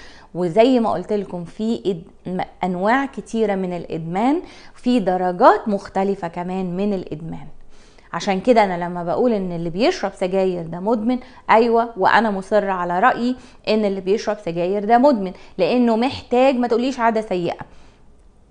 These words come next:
لانه محتاج وجود نسبة النيكوتين والبلاوي السوداء التانية في جسمه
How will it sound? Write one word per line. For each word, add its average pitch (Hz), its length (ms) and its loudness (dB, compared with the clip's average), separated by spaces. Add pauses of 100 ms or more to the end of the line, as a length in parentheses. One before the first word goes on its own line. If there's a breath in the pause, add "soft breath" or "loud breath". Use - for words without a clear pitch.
(260)
لانه 185 300 -2
محتاج 233 580 0
وجود 190 520 0
نسبة 185 580 0
النيكوتين 185 800 -4 (380 loud breath)
والبلاوي 190 520 4
السوداء 214 440 2
التانية 185 600 -2
في 254 100 4
جسمه 302 540 4